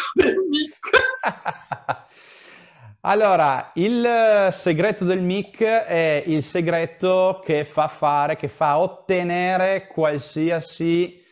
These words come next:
Speaker 2: cosa a qualsiasi persona. MIC non sta altro che, eh, muovi il cuore, se vogliamo essere, non usare francesismi, se invece vogliamo usare qualche francesismo è muovi il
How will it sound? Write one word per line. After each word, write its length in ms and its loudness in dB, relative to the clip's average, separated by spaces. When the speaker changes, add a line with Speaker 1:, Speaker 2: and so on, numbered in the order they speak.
Speaker 2:
cosa 680 2
a 160 0
qualsiasi 1200 -4
persona. 840 -2
MIC 380 -2
non 180 -2
sta 200 0
altro 440 0
che, 460 2
eh, 360 -4
muovi 720 2
il 440 2
cuore, 760 2
se 140 -4
vogliamo 440 0
essere, 800 2
non 180 -2
usare 320 0
francesismi, 760 -2
se 140 -10
invece 220 -6
vogliamo 260 -2
usare 140 -2
qualche 120 -8
francesismo 720 -4
è 280 0
muovi 380 -2
il 400 -2